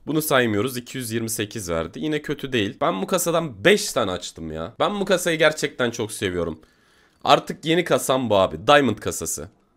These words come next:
Ama bugün bir şeyler vermedi ya. Sıkıntı yok. Salalım bu kasayı. Abi bir şeyden hani aynı şeyleri yaparak farklı sonuç alamazsın abi. O yüzden şuradan bir tane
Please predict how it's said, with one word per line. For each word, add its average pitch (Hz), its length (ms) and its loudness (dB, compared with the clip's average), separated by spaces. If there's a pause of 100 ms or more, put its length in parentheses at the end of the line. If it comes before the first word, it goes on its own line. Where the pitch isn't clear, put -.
(540)
Ama 139 400 0
bugün 127 420 -2
bir - 80 -10
şeyler 110 380 2
vermedi 90 360 -2
ya. 85 180 0
Sıkıntı - 440 -4
yok. - 220 -6 (500)
Salalım 135 500 4
bu 87 60 -4
kasayı. 80 420 -8 (500)
Abi 120 180 -4
bir 95 60 -4
şeyden 135 420 0 (100)
hani 113 340 -4
aynı 175 280 2
şeyleri 151 360 0
yaparak 147 580 0
farklı 135 320 2
sonuç 127 320 -2
alamazsın 101 520 2
abi. 82 200 -2 (120)
O 156 140 0
yüzden 131 380 2
şuradan 143 460 2
bir 139 60 -6
tane 127 360 2